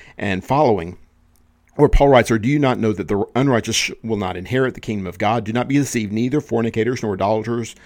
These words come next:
nor adulterers, nor effeminate, nor homosexuals, nor thieves, nor covetous, nor drunkards, nor revilers, nor swindlers, swindlers will inherit the kingdom of God.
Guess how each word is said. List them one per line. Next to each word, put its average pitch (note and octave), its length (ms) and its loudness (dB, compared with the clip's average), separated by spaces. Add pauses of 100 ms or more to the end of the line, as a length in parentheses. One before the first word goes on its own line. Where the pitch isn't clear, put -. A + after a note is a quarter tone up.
(200)
nor G2+ 160 0
adulterers, G#2+ 500 2
nor G2 140 -4
effeminate, B2 420 0
nor A#2+ 120 -2
homosexuals, A#2 880 0 (420)
nor C3 240 6
thieves, B2 320 0
nor A2 180 0
covetous, A#2 440 -2
nor G#2+ 100 -2
drunkards, G#2+ 480 -6
nor G#2 120 -4
revilers, G2+ 440 -2
nor G2+ 80 -12
swindlers, A2 540 -6 (240)
swindlers G#2 600 -6
will A2 160 -8
inherit G#2+ 260 -4
the - 40 -20
kingdom G#2 220 -8
of G#2 120 -12
God. F2+ 280 -6